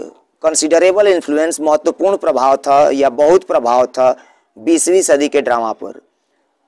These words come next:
और फिर George Bernard Shaw, एक ये भी प्रसिद्ध अंग्रेजी के विद्वान हैं, लेखक हैं, dramatist हैं। George Bernard Shaw paid tribute to him in Heartbreak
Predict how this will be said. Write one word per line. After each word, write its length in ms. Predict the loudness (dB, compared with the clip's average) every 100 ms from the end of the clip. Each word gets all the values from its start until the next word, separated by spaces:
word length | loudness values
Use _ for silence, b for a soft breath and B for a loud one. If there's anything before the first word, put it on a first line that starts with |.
| _ -6
और 380 | -4 -2 -6 -6
फिर 600 | -2 0 2 2 -2 -6 _ _ _ _
George 420 | -12 -2 2 2 0
Bernard 520 | -2 0 0 0 -2
Shaw, 460 | 0 2 4 2 -2 _ _ _ -4
एक 300 | -4 -2 -4
ये 400 | -2 0 0 0
भी 120 | -2
प्रसिद्ध 480 | 0 -2 -2 -2 0
अंग्रेजी 400 | 0 0 -2 -4
के 120 | -6
विद्वान 520 | -6 -4 -2 -2 -2
हैं, 400 | -6 -8 -8 -10
लेखक 340 | -12 -4 -4 -4
हैं, 320 | -10 -10 -14 _ _ -14
dramatist 580 | -10 -10 -6 -6 -6 -14
हैं। 180 | -16 -18 _ _ _ _ _ _ _ _
George 320 | -6 0 2 2
Bernard 360 | 0 0 -2
Shaw 220 | 0 0
paid 320 | 0 0 0 0
tribute 360 | 0 2 2 2 2
to 80 | 0
him 320 | 0 -2 -4 -8 -6
in 200 | -4 -6
Heartbreak 640 | -2 -2 -2 -2 0